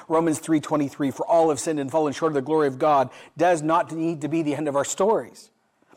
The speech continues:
Remember, like we've been discovering, the, the gospel, the good news of Jesus. Heaven's power itself has overcome both deserved wrath and our original fallenness and our ongoing sins. Like we heard last week with Pastor Joel and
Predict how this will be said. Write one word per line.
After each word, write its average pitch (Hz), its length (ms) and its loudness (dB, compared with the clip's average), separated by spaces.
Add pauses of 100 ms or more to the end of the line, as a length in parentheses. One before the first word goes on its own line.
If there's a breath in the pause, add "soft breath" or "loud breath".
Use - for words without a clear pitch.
(340 soft breath)
Remember, 156 400 0
like 139 180 0
we've 139 100 -6
been 131 80 -6
discovering, 110 600 -4
the, 120 160 -10
the 127 100 -6
gospel, 131 480 0
the 104 100 -12
good 151 280 -2
news 143 260 0
of 117 100 -12
Jesus. 104 440 -12 (220 loud breath)
Heaven's 180 400 0
power 151 420 2
itself 131 320 0
has 131 100 -6
overcome 139 500 0
both 131 220 0
deserved 143 480 -2
wrath 123 380 -4 (340 loud breath)
and 190 300 2
our 175 160 4
original 131 400 0
fallenness 131 500 0 (140)
and 165 120 2
our 156 100 4
ongoing 135 380 2
sins. 107 540 -10 (420 soft breath)
Like 156 180 0
we 170 80 6
heard 147 300 2 (180 loud breath)
last 151 320 0
week 160 180 -4
with 139 100 -10
Pastor 135 280 -4
Joel 165 500 2
and 123 240 -2